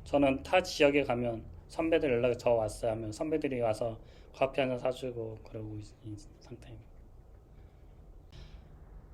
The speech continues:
청년들에게 하고 싶은 말은 먼저 청년들에게 청년은 청년답게 할 말은 하고 했으면 좋겠어요. 그리고 청년들에게 힘과 능력이 함께하기를 바라고요.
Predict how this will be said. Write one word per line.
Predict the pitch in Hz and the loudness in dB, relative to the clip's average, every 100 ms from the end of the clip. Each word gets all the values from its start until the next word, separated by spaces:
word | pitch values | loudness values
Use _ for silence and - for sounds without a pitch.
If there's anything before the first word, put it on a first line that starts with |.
| - - - | -20 -18 -4
청년들에게 | 165 175 180 175 170 | 0 2 6 8 8
하고 | 165 175 | 8 4
싶은 | 170 - | -6 0
말은 | 156 147 143 139 | 4 6 6 4
먼저 | 127 120 127 135 127 127 123 - - - - - - - - - - - | 2 -2 0 2 4 2 -4 -14 -14 -16 -16 -16 -16 -16 -16 -18 -18 -4
청년들에게 | 170 175 170 160 156 151 - | 2 4 6 6 6 2 0
청년은 | - 196 202 196 180 175 | -4 2 2 2 0 -2
청년답게 | 190 190 185 143 - 123 113 - - - | -4 -2 0 -2 0 -2 -2 -4 -20 -20
할 | - | -8
말은 | 175 170 170 | 2 4 4
하고 | 160 160 143 120 - - - - | 0 -2 -4 -4 -8 -20 -20 -14
했으면 | 147 160 | -6 -4
좋겠어요. | 143 - 127 - 120 - - - | -4 -4 -4 -2 -6 -6 -8 -8
그리고 | 120 120 143 156 - - - - - | -6 -2 -2 -2 -10 -20 -20 -20 -20
청년들에게 | - 156 156 151 143 139 135 135 - - - | -4 0 2 2 0 0 -2 -2 -10 -18 -20
힘과 | - 165 165 156 | -6 0 4 4
능력이 | 131 127 123 123 123 123 - - - | 2 0 -2 -2 -6 -8 -16 -20 -20
함께하기를 | - - 151 143 135 127 | -12 -10 -2 -2 -2 -6
바라고요. | - 120 113 120 | -4 -4 -2 -6